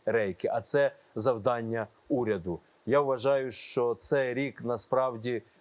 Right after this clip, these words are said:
коли главі держави вдасться об'єднати політичні еліти. У нас сформувалася нація, на відміну від Росії, де є просто населення. І ця нація, однозначно, цей тридцять другий рік нашої незалежності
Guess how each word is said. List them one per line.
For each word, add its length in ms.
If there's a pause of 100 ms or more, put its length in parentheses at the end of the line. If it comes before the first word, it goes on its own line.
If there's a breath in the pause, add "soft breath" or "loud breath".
коли 280
главі 340 (120)
держави 580
вдасться 440
об'єднати 880 (300 soft breath)
політичні 800
еліти. 500 (360 soft breath)
У 100
нас 240
сформувалася 800
нація, 580 (300 soft breath)
на 120
відміну 480
від 160
Росії, 480
де 160
є 80
просто 480 (200 soft breath)
населення. 680 (220 soft breath)
І 80
ця 280
нація, 640 (180)
однозначно, 760
цей 360 (200 soft breath)
тридцять 380
другий 280
рік 240
нашої 340
незалежності 760